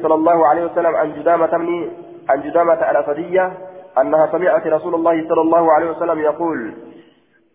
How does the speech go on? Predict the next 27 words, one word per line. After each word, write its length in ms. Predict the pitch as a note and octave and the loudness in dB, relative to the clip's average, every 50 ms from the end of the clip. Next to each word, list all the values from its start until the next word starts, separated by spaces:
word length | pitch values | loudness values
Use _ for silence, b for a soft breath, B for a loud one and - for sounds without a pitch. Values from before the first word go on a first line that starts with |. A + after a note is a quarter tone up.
| _ - | _ -6
"لقد 320 | C3 C#3 D3 C#3+ D#3+ D#3 | 0 0 2 2 2 2
هممت 320 | D#3+ D#3+ D#3+ F3 F3+ F3 F3+ | 2 2 0 0 -2 -4 -8
رقمتي 440 | E3 D#3+ D#3 E3+ E3+ E3+ F3 F3 E3+ | -8 -8 -4 -2 -2 -2 -2 0 0
يا 180 | E3 D#3+ D#3+ | 2 2 2
ديجر 380 | D#3+ F3 F3 E3 E3 E3 D#3 D#3+ | 2 0 -4 -4 -2 0 0 0
أن 60 | D#3+ | 0
أنهى 300 | - F3 F3+ E3 D3+ D#3 | 0 -2 -2 -2 0 0
عن 140 | D#3 C#3+ D3+ | 0 0 -2
الأرجو 380 | D3 C#3 E3 E3 D#3+ D#3+ D#3+ E3+ | -4 -2 -2 -4 -4 -2 0 0
عن 140 | D#3 D3+ D#3 | 0 0 0
الغيلة 800 | D3 D3 C#3+ D3 E3+ F3+ F3 E3 E3 F3 F#3 F#3 F3 E3+ D#3+ - - - - - - _ C3+ A#2 | -2 -4 -2 -2 0 2 2 0 0 -2 -6 -6 -6 -6 -8 -10 -12 -18 -20 -20 -20 _ -16 -10
دبرتي 680 | B2+ C3 C#3+ C#3+ C#3+ - E3 E3+ F3 F3 F3 E3+ E3+ - - - - - _ _ _ _ _ _ _ _ _ - | -6 -4 -4 -2 -2 0 2 2 2 2 0 -2 -6 -10 -14 -16 -16 -18 _ _ _ _ _ _ _ _ _ -6
وجول 340 | C#3 C3+ C3 C#3+ D3 D3 D3 | -6 -2 2 2 2 4 4
ليلات 380 | D3 D3 - - - - - | 4 4 4 4 2 0 -2
إذ 160 | A2+ D3 C#3+ D3 | -4 -4 0 0
أمرها 440 | D3+ E3+ G3 G3 E3 D#3 C#3+ B2+ A2+ - - - - | 0 0 0 0 0 2 2 2 2 0 -6 -8 -4
حتى 400 | D#3+ E3 D#3+ - - - D#3 D3 D3 C#3+ C3+ | -4 -4 -4 -4 -2 0 2 2 4 2 2
ذكرت 680 | D3 D3 C#3+ - D#3+ D3+ C#3 - C3+ C3 A#2+ A2 G2 - - - - - | 0 0 2 2 0 0 -2 -6 -8 -10 -8 -8 -10 -12 -14 -14 -6 -2
حما 300 | C#3 C#3+ D3+ D#3 D#3+ D#3 | -2 -2 0 0 2 2
يا 140 | D#3 D3+ D3 | 4 2 2
دلت 400 | C#3 C#3+ C3+ - E3+ E3 - - - - - - - - - _ _ _ _ _ _ _ _ _ _ - | 2 0 -2 -4 -6 -10 -10 -12 -20 -20 -20 -20 -20 -20 -20 _ _ _ _ _ _ _ _ _ _ 0
أن 160 | C3+ C#3+ D3 | 0 2 0
الروم 320 | D3 C#3 C3+ E3 F3 E3 | 0 -2 -2 -4 -2 0
وفارس 580 | D#3 D3+ D3 C#3+ - D3+ D3+ D#3 D#3+ E3 D#3+ E3+ E3+ E3+ E3+ D#3+ - - - - | 2 2 2 2 2 0 0 0 0 -2 -2 -2 0 0 0 -2 -6 -8 -12 -14
الروم 460 | - B2 C3 D3 D#3+ E3 D#3+ D#3 D3+ | -12 -8 -6 -4 -4 -2 -2 -4 -6
فارس 440 | C#3+ - D3+ C#3+ C#3+ E3 F3+ F3+ - F#3+ - - - - - - - - - _ _ _ _ _ _ | -4 0 2 2 2 2 0 -4 -8 -12 -16 -16 -18 -20 -20 -20 -20 -20 -20 _ _ _ _ _ _
يفعلون 500 | C#3 C3+ C#3+ C#3 D3+ C3+ C#3 D3+ D#3+ D#3+ | -2 -2 0 2 2 2 2 2 0 -2